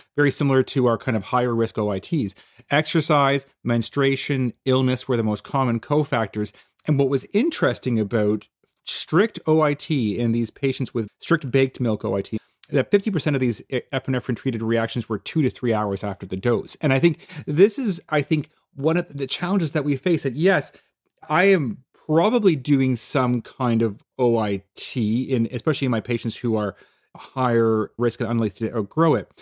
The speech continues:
But what am I doing in those patients that are not? And I think it's tempting to think of this as a way of hastening this along. But I w-, often wonder if we're patting ourselves on the back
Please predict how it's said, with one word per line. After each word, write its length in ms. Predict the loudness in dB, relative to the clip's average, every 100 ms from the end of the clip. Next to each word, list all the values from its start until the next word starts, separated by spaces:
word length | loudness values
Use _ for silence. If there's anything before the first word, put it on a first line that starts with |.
| -20 -20 _ _ _
But 260 | 0 0 -2 _ _ _
what 320 | 0 4 4
am 80 | 4
I 80 | 6
doing 220 | 6 6
in 60 | 2
those 180 | 0 2
patients 480 | 0 2 0 -2
that 200 | 0 2
are 160 | 4 4
not? 360 | 2 2 2 2
And 100 | 0
I 80 |
think 260 | 2 0 0 _ _ _ _ -20 -12
it's 220 | 0 0 0
tempting 440 | -4 -2 -2 2
to 100 | 2
think 280 | 2 -2 0
of 80 | 0
this 160 | -2
as 240 | -2 -2 0
a 60 |
way 340 | 0 2 2 2
of 140 | 0 _ _ _ _
hastening 420 | 0 2 2 -2
this 140 | 0
along. 480 | -2 0 0 2 0 -4 -6
But 160 | 0
I 60 | 0
w-, 240 | 2 0 2
often 380 | 2 2 0 0
wonder 360 | 2 2 0 -4 _ _
if 180 | -4 -4
we're 140 | -2 -2
patting 360 | 0 0 0
ourselves 420 | -2 0 2 2
on 200 | 0 0
the 80 | 0
back 420 | 2 0 0 -6